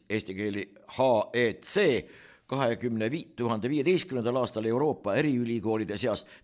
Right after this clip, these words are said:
teisele kohale ja selle emba programm on maailmas kolmandal kohal, nii et ei, see ei ole üldse mitte mingisugune niisugune kökimöki, vabandust väljenduse eest, aga päris tõsine asutus.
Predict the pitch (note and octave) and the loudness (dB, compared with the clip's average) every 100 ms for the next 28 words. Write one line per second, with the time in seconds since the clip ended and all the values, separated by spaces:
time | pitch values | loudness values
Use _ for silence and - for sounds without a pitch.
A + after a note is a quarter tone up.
0 | _ C#3+ F3+ A#2+ G#2 F2 F2 D#2+ - - | _ 8 8 6 2 -2 -2 -4 -8 -20
1 | - - - F2+ B2 A#2 G2 E3+ C#3 A2+ | -20 -10 -4 0 2 2 6 4 6 2
2 | G2+ A2 A2 G#3 F#3+ C#3 G2 - - - | 2 -2 4 4 4 2 0 -8 -20 -8
3 | - G2+ G2+ D#3+ C#3+ A#2+ G#2 F#2+ - - | -2 0 4 6 6 4 0 -4 -10 10
4 | D#3 D3 G#2+ F2 E2 D#2+ E2+ C#2+ F#2 F#2 | 10 10 6 0 -6 -6 -6 -6 -8 -4
5 | A#2+ C3 B2 D#3 D#3+ E3+ F#3 - D3+ - | -2 -2 -2 -2 0 -2 -2 -4 -4 -4
6 | - - _ - D3 D3 D3 D#3+ C#3+ C3 | -20 -20 _ -8 -4 -2 -2 -2 -4 -4
7 | C#3 C#3 C#3+ F#3+ C3 C3+ C3 G#2 C#2 - | -4 -4 -4 -6 -2 -2 -2 -6 -18 -20
8 | - _ _ - F3 F#3 B2 A2 A2 A#2 | -20 _ _ -8 -6 -4 -4 -2 -2 0
9 | A#2 A2 G#2 G2 A#2 A2 G#2+ G2+ G#2 G#2 | 2 2 -2 -4 -4 -2 -2 -2 -4 -6
10 | - A#2 A2+ A2+ C3 C3+ - C#3+ C3 D3+ | -4 -2 -2 -4 -4 -4 -4 -4 -2 -2
11 | E3 B2+ A2+ | -2 -4 -8